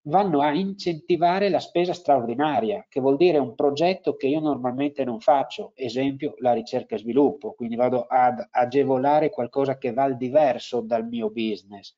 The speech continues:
piuttosto che, eh, l'iper o superammortamento che sono stati trasformati in crediti d'imposta, che vanno invece ad agevolarmi l'acquisto di macchinari.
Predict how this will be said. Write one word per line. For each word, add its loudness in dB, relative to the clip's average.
piuttosto 2
che, 4
eh, 2
l'iper 2
o -2
superammortamento -2
che -12
sono -16
stati -4
trasformati -8
in -12
crediti -6
d'imposta, -6
che -8
vanno -2
invece 0
ad 4
agevolarmi 0
l'acquisto 0
di -10
macchinari. -2